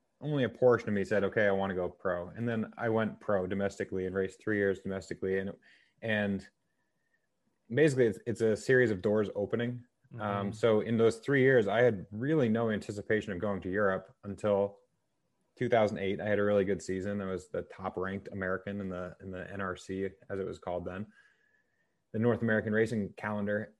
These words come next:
Speaker 1: And that opened up the opportunity to go to Europe. You know, when you get into cycling at the age of nineteen, you don't,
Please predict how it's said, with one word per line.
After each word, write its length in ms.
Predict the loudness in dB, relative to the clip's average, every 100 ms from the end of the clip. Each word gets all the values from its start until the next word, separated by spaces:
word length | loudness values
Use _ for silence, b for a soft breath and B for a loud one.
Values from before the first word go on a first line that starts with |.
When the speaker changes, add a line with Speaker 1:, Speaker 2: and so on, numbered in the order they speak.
| _ -6
Speaker 1:
And 440 | -4 -2 -2 0
that 260 | 0 0 0
opened 300 | -2 0 -2
up 140 | 0
the 100 | -2
opportunity 400 | -2 -2 -4 -4
to 60 | -2
go 100 | 0
to 80 |
Europe. 400 | 4 4 4 0 -14 _ _ _ _ _ _ _ _ _ -4
You 80 |
know, 80 | 0
when 120 | 2
you 80 | 2
get 200 | 4 6
into 200 | 4 2
cycling 460 | 2 4 4 2 0
at 80 | 0
the 80 |
age 140 | 0 0
of 160 | -2
nineteen, 720 | -2 -2 -2 -4 -4 -4 -6 -12 _ _ _ _ _ _ _ _ _ _ _ -4
you 160 | -4
don't, 500 | 0 4 4 2 -2